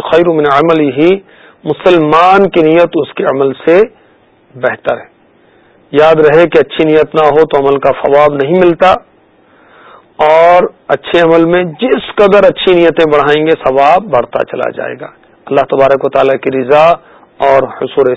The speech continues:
ثواب کے لیے اچھی اچھی نیتیں کر لیجیے، اور حسب حال مزید جو اچھی اچھی نیتیں کریں گے تو انشاءاللہ اجر و ثواب زیادہ پائیں گے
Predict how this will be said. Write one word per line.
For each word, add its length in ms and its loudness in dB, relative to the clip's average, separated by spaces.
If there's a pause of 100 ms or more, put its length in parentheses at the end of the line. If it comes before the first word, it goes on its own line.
ثواب 360 -2
کے 140 -2
لیے 180 -2
اچھی 220 -8
اچھی 220 -10
نیتیں 420 -4 (400)
کر 140 -2
لیجیے، 260 0
اور 120 2 (120)
حسب 260 -4 (200)
حال 200 2
مزید 480 0
جو 60 2
اچھی 220 -2
اچھی 160 -8
نیتیں 320 -4
کریں 280 -2
گے 100 2 (320)
تو 80 -10
انشاءاللہ 460 -2
اجر 120 0
و 180 -2
ثواب 340 2 (360)
زیادہ 220 0 (120)
پائیں 160 -10
گے 200 -20